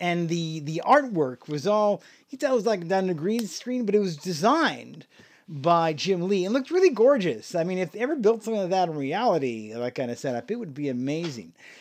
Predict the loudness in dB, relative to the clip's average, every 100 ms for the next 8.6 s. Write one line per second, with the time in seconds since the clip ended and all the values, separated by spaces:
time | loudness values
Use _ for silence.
0 | -6 4 4 4 -10 -8 -4 -2 0 2
1 | 4 2 0 -2 -2 0 0 0 -6 -12
2 | _ _ _ _ _ -12 -10 -4 2 2
3 | 0 -2 0 2 4 4 4 4 2 0
4 | 0 0 0 -6 -6 -6 -2 0 0 -2
5 | -6 -14 -20 _ -10 -6 -8 -6 2 4
6 | 4 0 -2 0 0 0 -4 -4 -6 -4
7 | 0 2 2 2 0 4 4 4 -2 -2
8 | -2 -2 0 0 0 -2